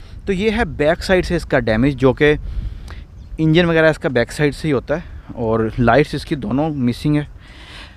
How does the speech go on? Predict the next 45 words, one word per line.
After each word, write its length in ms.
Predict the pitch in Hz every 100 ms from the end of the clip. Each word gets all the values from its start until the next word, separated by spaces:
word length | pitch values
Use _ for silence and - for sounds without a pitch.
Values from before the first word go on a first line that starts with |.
| - - -
बल्कि 180 | 135 139
वो 120 | 143
लाइट 220 | 123 127
टूटी 220 | 123 117
हुई 120 | 135 127
है, 60 |
अंदर 240 | - 113 123
को 80 |
गई 180 | 120 110
हुई 180 | 104 117
है। 80 | 131 123
बम्पर 340 | 110 117 - 135
इसका 260 | 123 -
चेंज 320 | 131 131 123 113
होगा, 440 | 123 117 120 123
इसका 340 | 110 - 120 107 - - - -
काफ़ी 520 | 110 113 151 147 143 127
मतलब 380 | 113 113 113 127
एक 160 | 117
है 320 | - 107 135
खर्चा, 340 | 135 123 107 117
लेकिन 220 | 113 131 - - - - 131
हमें 180 | 123 123
मिलेगी 300 | 127 156 170
फिर 160 | 180 -
थोड़ी 120 | 165 151
सी 120 | 151
चीप। 240 | - 151 - - - - - - -
इसके 180 | 131 -
थोड़े 160 | 127 135
नट 200 | 127 117
बोल्ट 260 | 120 127 120
होंगे 160 | 117
मेरे 120 | 123
ख्याल 140 | 110 110
से, 60 |
वो 160 | 117 113
ओपन 200 | 113 127
करके 160 | 110 127
दिखाने 320 | 120 135 147
होंगे। 260 | 139 151 180 - - - - -
आ, 220 | 131 127
यहाँ 280 | 131 127 139
से 120 | 151 151
देखो 340 | 131 - 156